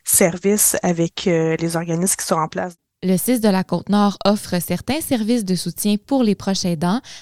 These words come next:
Speaker 2: en collaboration avec des organismes communautaires et avec l'appui.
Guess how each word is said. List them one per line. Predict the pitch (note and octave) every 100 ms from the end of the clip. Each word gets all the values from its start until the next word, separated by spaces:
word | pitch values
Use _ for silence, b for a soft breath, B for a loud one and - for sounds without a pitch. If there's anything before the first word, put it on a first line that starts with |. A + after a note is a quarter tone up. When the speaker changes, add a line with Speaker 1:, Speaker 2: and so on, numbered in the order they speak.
| B
Speaker 2:
en | C4+
collaboration | D#4 C4 G3+ G3 F#3+ - G#3
avec | F#3 E3+
des | E3 E3+
organismes | F3+ F3+ F3+ G#3 F3
communautaires | - C4+ C#4+ G#3+ - F#3 F#3+ - -
et | D4
avec | A3 F#3+ -
l'appui. | F#3+ E3+ - D#3